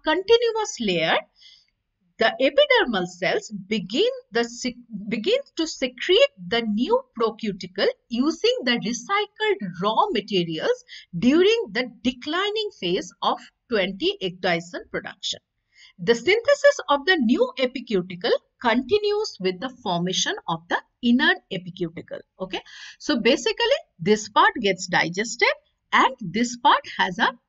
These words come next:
new layer which protects the epidermal layer. Just before ecdysis, the pore canals release the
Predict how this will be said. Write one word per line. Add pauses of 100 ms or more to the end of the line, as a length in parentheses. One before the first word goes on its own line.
new
layer (400)
which (460)
protects
the (120)
epidermal (140)
layer. (880)
Just
before
ecdysis, (300)
the (100)
pore
canals (200)
release (120)
the